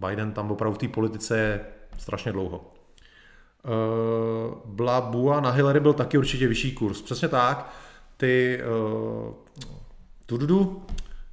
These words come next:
Ježišmarja, teď mi vypadlo to slovo. Průzkumy veřejného mínění rozhodně, eh, ukazovaly pro Hillary a nakonec to dopadlo jinak.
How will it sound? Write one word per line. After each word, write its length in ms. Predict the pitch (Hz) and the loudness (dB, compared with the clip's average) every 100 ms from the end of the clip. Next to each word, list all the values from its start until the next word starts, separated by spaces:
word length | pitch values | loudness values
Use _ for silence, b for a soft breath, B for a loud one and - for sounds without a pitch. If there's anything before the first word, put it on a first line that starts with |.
| - - | -16 -14
Ježišmarja, 680 | - 110 113 - 143 - 160 | -8 -6 -4 -2 0 2 0
teď 240 | - 165 175 | 2 0 0
mi 60 | |
vypadlo 420 | 135 135 139 139 | 0 2 4 2
to 120 | 143 135 | 2 0
slovo. 420 | 143 147 110 90 B B B B B B B B - - _ - - | 2 2 2 -2 B B B B B B B B -20 -20 _ -20 -2
Průzkumy 460 | 156 180 - 208 180 | 4 4 6 6 8
veřejného 400 | 151 170 175 160 | 8 6 6 6
mínění 720 | 135 135 139 143 147 151 143 139 139 - | 6 6 6 6 4 2 -2 -8 -10 -10
rozhodně, 520 | 151 131 127 139 147 | -2 0 2 2 4
eh, 260 | 147 147 147 131 127 123 131 131 | 4 4 0 0 -2 -2 -4 -6
ukazovaly 480 | 143 135 131 143 151 | -4 0 2 4 4
pro 180 | 151 151 | 4 6
Hillary 420 | 135 123 123 127 | 6 6 6 2
a 60 | 123 | 0
nakonec 320 | 113 131 127 | 0 0 2
to 100 | 135 | 2
dopadlo 320 | 123 127 135 | 2 2 4
jinak. 400 | 117 101 98 - | 4 2 -2 -10